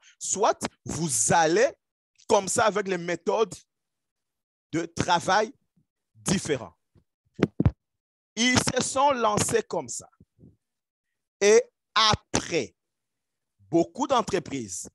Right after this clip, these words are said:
ont évalué, ils se sont rendus compte que les craintes qu'ils avaient avant ne sont pas vraiment les cas. Il y a performance, il y a productivité, même si certains, ce n'est pas toujours de façon générale, mais les statistiques montrent qu'il y a une productivité,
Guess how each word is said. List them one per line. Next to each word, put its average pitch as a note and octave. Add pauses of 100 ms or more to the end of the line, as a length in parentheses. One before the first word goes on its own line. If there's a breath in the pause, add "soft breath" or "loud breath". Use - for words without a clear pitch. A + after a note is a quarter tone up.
(220)
ont G3 (120)
évalué, C#3+
ils -
se F#3+
sont B3
rendus G3
compte G#3
que - (300)
les E3+
craintes B3
qu'ils F3+
avaient E3+
avant C#3+ (200)
ne C#3
sont F#3+
pas E3+
vraiment C#3+
les A#2+
cas. - (1160)
Il E3+
y E3+
a F3 (420)
performance, A#3+ (100)
il F3
y E3+
a D#3+
productivité, F#3+ (180)
même G3
si -
certains, F#3+ (140)
ce -
n'est -
pas F3
toujours F3+
de E3+
façon D#3+
générale, D#3+
mais D3
les C#3+
statistiques E3
montrent F#3
qu'il D3+ (280 loud breath)
y D#3+
a F3
une F3+
productivité, D#3